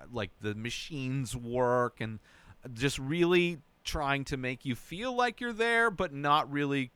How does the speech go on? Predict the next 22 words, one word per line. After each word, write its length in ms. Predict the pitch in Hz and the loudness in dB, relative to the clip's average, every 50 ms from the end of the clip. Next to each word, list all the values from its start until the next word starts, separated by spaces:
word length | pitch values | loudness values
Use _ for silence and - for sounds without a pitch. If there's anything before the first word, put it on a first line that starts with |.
| _ - | _ -8
concerned 500 | - 131 117 - - 143 127 120 117 113 | -8 -8 -6 -6 -6 -4 -4 -4 -4 -4
at 60 | 110 - | -6 -6
all 320 | - 110 113 113 113 113 113 | -2 0 2 2 4 2 2
about 280 | 104 104 98 98 101 | 0 0 0 0 -2
telling 380 | - - 117 104 98 98 98 95 | -4 -6 -6 -4 -4 -6 -6 -6
any 200 | - 120 117 117 | -6 -6 -6 -6
kind 240 | 101 - 117 101 95 | -6 -6 -6 -6 -6
of 80 | 90 - | -6 -8
story 520 | - - 98 92 90 87 87 85 85 78 | -8 -6 -4 -4 -2 -2 -2 -4 -6 -8
in 120 | 80 85 | -10 -10
those 200 | 85 87 85 80 - 73 | -10 -10 -10 -12 -14 -16
moments. 480 | 73 76 69 69 69 - - - - - - - _ - - _ _ _ _ _ _ _ _ _ - _ _ _ _ _ _ _ _ _ _ _ _ _ _ _ _ _ _ _ _ _ _ _ _ _ _ _ _ _ _ _ _ _ _ _ _ - | -18 -16 -16 -18 -18 -18 -18 -20 -20 -20 -20 -20 _ -20 -20 _ _ _ _ _ _ _ _ _ -20 _ _ _ _ _ _ _ _ _ _ _ _ _ _ _ _ _ _ _ _ _ _ _ _ _ _ _ _ _ _ _ _ _ _ _ _ -4
Which 180 | 135 143 - | -2 2 6
I'm 140 | 196 175 170 | 6 6 6
sure 240 | - - 190 190 175 | 4 4 4 6 6
at 100 | 165 - | 4 2
the 60 | 156 | 0
time 320 | - - 147 143 143 131 | -2 0 2 2 2 2
blew 260 | 120 120 120 123 131 131 | 0 -2 0 2 2 2
people's 440 | - 147 143 - - 120 113 104 | 2 0 0 0 0 0 -2 0
minds, 600 | 110 110 101 101 101 98 98 98 95 - - - - - _ _ _ _ _ _ _ _ _ _ _ _ _ _ _ _ _ - | 0 0 2 2 2 0 -2 -6 -8 -12 -14 -18 -20 -20 _ _ _ _ _ _ _ _ _ _ _ _ _ _ _ _ _ -8
right? 320 | 107 104 101 95 95 95 | -4 -2 0 0 0 -2